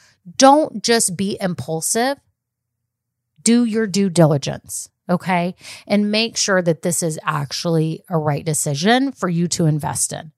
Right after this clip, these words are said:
I don't want you to waste your money. We've all wasted money. I've wasted money on stuff that I've bought for my business that I'm like, "Why did I do that?" And I've had too many subscriptions before each month,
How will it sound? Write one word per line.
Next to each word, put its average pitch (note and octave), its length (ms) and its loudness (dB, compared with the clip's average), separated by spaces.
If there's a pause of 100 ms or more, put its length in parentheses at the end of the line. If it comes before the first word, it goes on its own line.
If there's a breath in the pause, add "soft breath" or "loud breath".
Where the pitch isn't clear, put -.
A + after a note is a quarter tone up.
(120)
I G3 40 2
don't A#3 120 4
want A3+ 180 -4
you G#3+ 60 -4
to F#3 60 0
waste D#3+ 280 0
your D#3+ 80 -2
money. C#3+ 360 -2
We've F#3 180 4
all G3+ 260 6
wasted E3+ 300 0
money. C3 240 -6
I've D3+ 180 -8
wasted E3+ 360 0
money E3+ 260 2
on E3+ 180 2 (360 loud breath)
stuff - 280 2
that F3+ 100 0
I've D#3+ 160 2
bought D3+ 260 -2
for D#3+ 80 -6
my C#3 100 -2
business - 440 -10
that E3+ 120 -2
I'm D#3 100 0
like, D3 200 -4
"Why D#3 280 -2
did D3+ 160 -2
I C#3+ 60 -4
do C#3+ 160 -8
that?" - 260 -18
And D#3+ 140 -2
I've C#3+ 100 -2
had D3+ 220 -6
too G3+ 140 2
many A3 180 2
subscriptions F#3+ 680 -2
before F3+ 340 0
each F3 240 -6
month, E3+ 300 -4